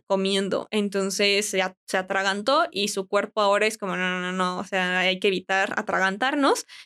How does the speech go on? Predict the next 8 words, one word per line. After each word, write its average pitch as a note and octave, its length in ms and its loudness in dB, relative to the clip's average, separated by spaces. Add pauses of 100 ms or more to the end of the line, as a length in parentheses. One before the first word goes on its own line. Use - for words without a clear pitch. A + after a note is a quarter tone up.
y G3 100 -2
lo G3 120 2
utiliza F#3+ 440 -4
como F#3 320 -2
un G#3+ 200 0
método G#3 520 0
para F3+ 560 2 (880)
protegerte. G#3+ 800 -2